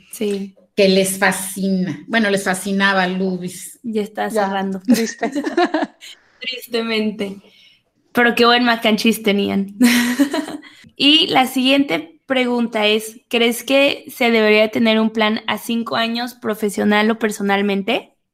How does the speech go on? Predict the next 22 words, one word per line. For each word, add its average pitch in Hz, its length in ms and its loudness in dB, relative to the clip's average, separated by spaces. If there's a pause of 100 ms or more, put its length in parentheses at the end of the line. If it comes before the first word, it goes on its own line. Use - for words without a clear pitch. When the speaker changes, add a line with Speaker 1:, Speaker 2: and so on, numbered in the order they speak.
(1900)
Speaker 3:
Eh, 226 540 0
creo 262 380 2
que 302 840 -2
más 240 400 -8
que 302 120 -10
un 302 200 -8
plan, 214 600 -6 (1160)
pues 233 200 -8
un 226 140 -6
plan 254 240 0
deja 277 260 0
de 285 120 4
ser 254 200 0
vigente 240 440 -2
muy 240 180 0
rápido 185 540 -6
y 185 80 -20
creo 190 240 -16
que 226 640 -10
más 233 320 -4
ahora 247 420 -6
actualmente 214 840 -18